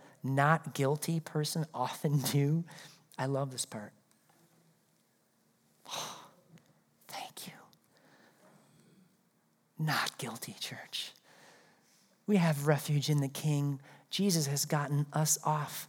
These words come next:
of his wrath. It's coming, but we don't have to fear it. We're guilty,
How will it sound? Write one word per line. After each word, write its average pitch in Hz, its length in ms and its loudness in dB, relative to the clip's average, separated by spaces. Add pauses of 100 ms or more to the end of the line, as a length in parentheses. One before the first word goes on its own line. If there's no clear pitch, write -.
(360)
of 143 140 0
his 147 200 0
wrath. 143 520 -4 (720)
It's 165 200 2
coming, 160 420 0 (800)
but 160 80 -6
we 156 120 4
don't 175 100 6
have 147 160 2
to - 80 -12
fear 156 280 -2
it. 143 140 -4 (800)
We're 143 80 -8
guilty, 160 520 0